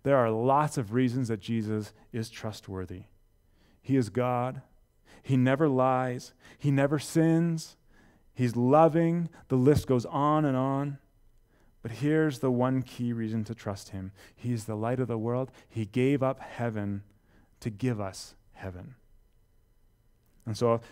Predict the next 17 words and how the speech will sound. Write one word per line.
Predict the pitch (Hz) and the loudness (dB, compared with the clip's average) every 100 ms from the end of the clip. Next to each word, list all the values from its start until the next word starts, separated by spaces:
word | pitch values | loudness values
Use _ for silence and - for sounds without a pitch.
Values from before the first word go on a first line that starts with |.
| - | -6
if | 117 | -4
you | 123 185 | 0 2
can | 196 | 2
find | 151 151 156 185 175 | 2 2 4 2 2
someone | 160 156 147 | 4 4 4
who | 139 | 2
sacrificed | - 147 160 160 135 143 131 | 2 4 4 0 0 0 0
more | 127 139 160 190 | 0 4 6 6
for | 180 170 | 4 0
you | 160 160 | 6 6
than | 139 139 | 6 2
Jesus | 120 160 156 127 | 0 -2 -2 -6
did, | - 120 120 | -4 -2 0
then | 113 131 | 0 0
you | 151 | 0
can | 160 165 | 0 -2
trust | - 156 143 - | 2 0 0 -6